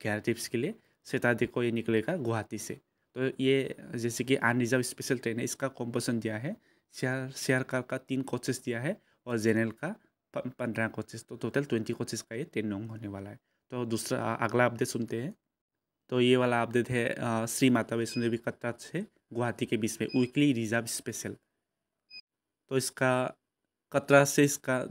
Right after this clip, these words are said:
ट्रेनिंग होगा ज़ीरो फ़ोर सिक्स एट ज़ीरो। तो ये ऑपरेशन रहेगा ट्वेंटी सिक्स अप्रैल से ट्वेंटी एट जून तक। शुक्रवार को ये चला दिया जाएगा स-, कटरा से ये डिपार्ट करेगा, दस ट्रिप्स के लिए चलाया जाएगा।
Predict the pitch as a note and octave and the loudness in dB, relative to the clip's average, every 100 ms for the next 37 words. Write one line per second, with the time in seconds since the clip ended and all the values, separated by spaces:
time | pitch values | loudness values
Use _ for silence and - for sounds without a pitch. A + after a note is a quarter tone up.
0 | - C3+ C3 C#3 C3 B2+ - A#2+ B2 B2+ | 0 2 4 4 2 -2 -4 2 6 8
1 | C3+ - B2+ C#3+ - D3 - - C#3 C3 | 6 0 0 0 0 0 0 0 0 0
2 | - - A2+ G#2 C3+ A3+ _ _ _ _ | -2 -10 -4 -4 -4 -8 _ _ _ _
3 | _ _ _ _ _ _ B2+ B2+ B2+ B2+ | _ _ _ _ _ _ 0 4 4 4
4 | B2 - C3 D3 C3 B2 A#2+ C3 C3+ B2+ | 2 2 2 2 2 0 0 0 2 0
5 | B2+ C3+ - - - B2+ A#2+ - E3 G#3+ | 0 -2 -2 -4 -2 0 -2 0 -4 -2
6 | C3 B2 - B2+ A2 A2 G#2 G#2 _ _ | -2 0 4 2 4 0 0 -4 _ _
7 | _ _ - C#3+ C#3+ B2+ B2+ C3 B2 B2 | _ _ -4 2 4 4 0 0 2 2
8 | B2 B2 A#2 A#2 A#2 A2 A2 B2+ F#3 - | 2 4 4 4 2 2 0 0 -4 -6
9 | _ _ _ - C3 - A#2 - D#3 A#3+ | _ _ _ -10 -8 -2 -4 -2 -4 -4
10 | _ _ - A#2+ A#2 - A2+ - A#2 A#2 | _ _ -4 2 2 2 -2 0 -2 -2
11 | - - A#2 B2+ - C3 B2+ - A#2+ A#2+ | -4 -4 2 2 2 -2 -2 -2 -2 0
12 | A#2 G#2 G2+ G2 G2 | 0 0 -2 -8 -10